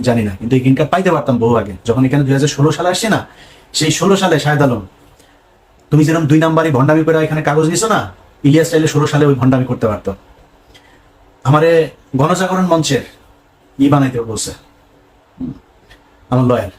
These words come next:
যে আপনি গণজাগরণ মঞ্চে, তখন দুই হাজার ষোলো সাল, সবাই এটা দিয়ে কাগজ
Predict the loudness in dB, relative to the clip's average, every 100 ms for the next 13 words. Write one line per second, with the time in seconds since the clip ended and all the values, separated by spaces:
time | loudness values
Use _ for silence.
0 | -10 0 2 2 -2 -2 0 2 2 2
1 | 0 -4 -4 0 0 0 0 0 0 -4
2 | -4 -2 0 0 0 -2 -2 -2 0 0
3 | 2 0 0 -4 -4